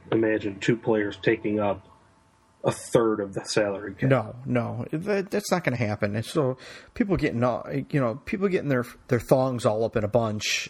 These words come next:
Speaker 2: about that, it, it's not really worth it. It's 'cause it's not gonna happen. You know, it's just like going and buying a brand new car. Uh, you, you start at one place, the car dealer starts at another place,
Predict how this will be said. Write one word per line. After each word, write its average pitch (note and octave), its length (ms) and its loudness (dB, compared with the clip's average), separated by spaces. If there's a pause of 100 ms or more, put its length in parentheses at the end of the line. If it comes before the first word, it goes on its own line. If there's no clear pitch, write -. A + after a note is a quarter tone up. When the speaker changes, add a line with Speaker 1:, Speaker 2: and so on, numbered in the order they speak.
Speaker 2:
about G#2 280 0
that, G#2+ 280 0
it, - 140 -8 (1040)
it's B2 220 -2
not A#2 220 0
really A2 340 2
worth G#2+ 340 0
it. A#2 140 -2 (640)
It's A#2 160 -4
'cause - 140 -4 (100)
it's C#3+ 80 -4
not C3+ 120 0
gonna B2+ 140 0
happen. A2 380 0
You A2+ 160 0
know, G#2+ 280 0 (520)
it's - 300 0
just D#3+ 160 0
like C3+ 120 2
going C#3 260 2
and A#2+ 340 0
buying A#2+ 220 4
a A#2 40 -2
brand A2+ 260 0
new A2 80 -2
car. A2+ 460 0 (840)
Uh, A2 320 0 (580)
you, B2 340 0
you C3 220 0
start C3 300 2
at B2 60 -2
one B2+ 180 -2
place, D3+ 260 0 (140)
the A2+ 40 -4
car A#2 200 0
dealer A#2 240 0
starts - 260 -2
at A2 80 2
another C3 320 0
place, D3+ 320 0